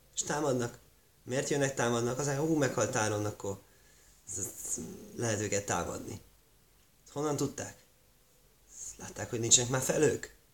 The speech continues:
Látták, hogy kevesebb az érdemük. Ez, ez, nincsenek felhők, akkor lehet támadni. És, ö,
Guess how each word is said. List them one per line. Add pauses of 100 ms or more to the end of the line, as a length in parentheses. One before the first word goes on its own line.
(680)
Látták,
hogy
kevesebb
az
érdemük. (1120)
Ez,
ez,
nincsenek
felhők,
akkor
lehet
támadni. (1900)
És,
ö,